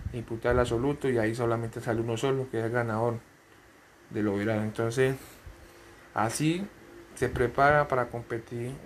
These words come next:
un atleta. Tiene que tener todos esos puntos, tiene que tenerlo claro, tiene que estar, eh, por ahí dos o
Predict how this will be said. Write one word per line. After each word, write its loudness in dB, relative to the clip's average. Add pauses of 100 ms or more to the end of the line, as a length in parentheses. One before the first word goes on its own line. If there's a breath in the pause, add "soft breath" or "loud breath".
un -4
atleta. 0 (800 loud breath)
Tiene -2
que 2
tener 2
todos 2
esos 2
puntos, 2
tiene 0
que 2
tenerlo 0
claro, 8
tiene 2
que 0
estar, 8 (540 loud breath)
eh, 0
por 0
ahí 0
dos 4
o -2